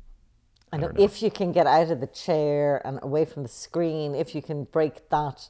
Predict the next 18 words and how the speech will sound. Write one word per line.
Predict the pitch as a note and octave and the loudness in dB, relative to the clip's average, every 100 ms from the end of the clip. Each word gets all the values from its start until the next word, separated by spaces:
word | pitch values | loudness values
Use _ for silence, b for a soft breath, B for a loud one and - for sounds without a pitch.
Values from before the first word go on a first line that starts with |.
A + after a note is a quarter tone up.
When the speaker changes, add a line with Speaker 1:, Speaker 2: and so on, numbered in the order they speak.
| - | -12
Speaker 1:
you | E3 | -6
know. | D3 C3 B2+ C3 B B B | -4 -2 -4 -8 B B B
Speaker 2:
Right. | C#3+ C#3+ | -10 -8
Speaker 1:
<sighs> | G3+ B B _ _ C3 - | -12 B B _ _ -20 -10
Yeah, | C#3 B2 G#2+ A#2+ | -10 -10 -14 -14
so | - D3+ | -4 -2
we | |
did | D#3+ E3+ | 2 2
a | D3+ | 2
bit | B2 | 0
of | |
cycling | - C3+ C3+ - B2 | 2 4 4 2 -4
as | A2 A#2+ | -4 -6
well, | A2 G#2+ | -6 -8
so | - G#2+ G#2 - | -10 -14 -14 -20
that's, | - - - - - B B B B B - | -20 -20 -20 -20 -20 B B B B B -12
Speaker 2:
And, | D#2+ | -8
th-, | E2 | -8